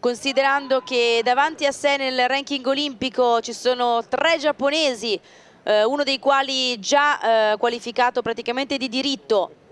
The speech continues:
come appunto perché c'è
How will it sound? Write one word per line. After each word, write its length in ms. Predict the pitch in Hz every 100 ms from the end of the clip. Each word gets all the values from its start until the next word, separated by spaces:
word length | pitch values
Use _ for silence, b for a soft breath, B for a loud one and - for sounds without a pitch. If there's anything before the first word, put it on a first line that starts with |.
| - _ _ - - -
come 520 | 233 233 226 220 208
appunto 840 | 208 214 233 233 220 220 208 202 185 _ _ - - -
perché 260 | 208 208
c'è 240 | 208 240